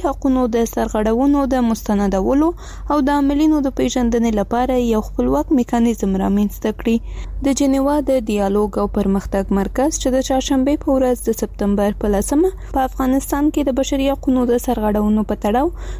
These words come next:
له جزوي پرمختګونو تر بشپړ ځواب ویلو پورې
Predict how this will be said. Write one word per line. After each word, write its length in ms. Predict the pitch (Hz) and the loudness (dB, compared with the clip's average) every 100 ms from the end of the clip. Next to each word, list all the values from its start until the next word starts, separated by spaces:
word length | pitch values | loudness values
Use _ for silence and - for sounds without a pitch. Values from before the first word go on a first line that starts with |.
| - 294 | -2 0
له 80 | 262 | 0
جزوي 300 | 285 - 285 - | -2 -2 -4 0
پرمختګونو 720 | 277 269 - 240 233 233 240 233 | 0 0 0 -2 0 0 0 0
تر 160 | 220 208 | -2 0
بشپړ 480 | 214 - 220 208 - | -2 0 0 0 -2
ځواب 280 | 202 190 185 | -2 0 0
ویلو 320 | 202 262 294 | 0 0 -2
پورې 160 | - 277 | 0 0